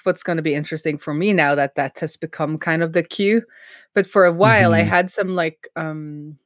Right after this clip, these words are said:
Speaker 1: I had some playlists that I usually coded with, and wherever I was, as long as I just turned on that and, like, opened my co-, code editor, that was kind of my cue to get into kind of the deep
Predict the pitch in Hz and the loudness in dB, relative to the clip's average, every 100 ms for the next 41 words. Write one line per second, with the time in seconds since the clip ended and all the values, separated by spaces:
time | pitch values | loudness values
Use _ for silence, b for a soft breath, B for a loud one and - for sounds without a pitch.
0 | - 160 180 180 180 160 - 202 220 180 | -10 -4 -2 -2 -4 -2 2 4 6 4
1 | 143 175 - - - - 160 156 - 165 | 2 0 -6 -16 -10 0 2 2 -2 -2
2 | 165 160 165 160 - _ _ _ _ - | -2 -4 -4 -4 -8 _ _ _ _ 2
3 | 208 170 151 151 151 165 b b b b | 4 4 2 0 -2 -6 b b b b
4 | 170 165 165 - _ _ _ 180 196 208 | -4 -2 -4 -6 _ _ _ 2 4 6
5 | 220 196 170 190 214 170 170 - 170 185 | 6 6 6 6 6 6 4 0 -4 -2
6 | 175 170 170 165 160 - 170 165 151 160 | -2 -2 -2 -4 -8 -6 -4 -2 -2 -2
7 | 165 156 175 165 - - - 165 160 - | -2 0 2 2 0 -10 -8 -4 -4 -4
8 | 165 170 170 156 - 202 - - 220 175 | -4 -2 -2 -2 0 0 0 2 2 4
9 | 151 156 165 160 156 151 156 156 156 - | 2 0 0 -2 0 0 2 0 -4 -14
10 | _ _ _ _ - 170 160 160 147 - | _ _ _ _ -2 0 0 0 -4 -6
11 | 185 165 160 - 160 156 151 160 160 - | -6 -6 -6 -6 0 2 2 0 -2 -4
12 | 160 165 151 147 139 156 | -4 -2 -2 -2 -2 -4